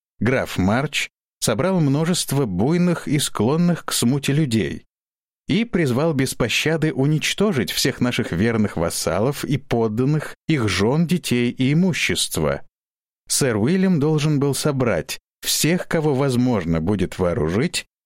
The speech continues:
и явиться со всей возможной поспешностью, чтобы дать отпор преступным намерениям и стремлениям означенного изменника и не отступать».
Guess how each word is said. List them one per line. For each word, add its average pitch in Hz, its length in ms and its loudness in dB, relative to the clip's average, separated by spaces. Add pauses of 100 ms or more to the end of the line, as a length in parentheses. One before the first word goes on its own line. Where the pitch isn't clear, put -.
и 147 60 2
явиться 175 760 0
со 139 200 0
всей 202 340 0
возможной 147 680 2
поспешностью, - 1080 -2 (240)
чтобы 131 380 0
дать 143 240 0
отпор - 420 -2
преступным 127 640 0
намерениям 104 600 2
и 143 160 0
стремлениям 135 840 2
означенного 156 680 2
изменника 123 960 2 (220)
и 190 140 2
не 214 140 4
отступать». - 920 -4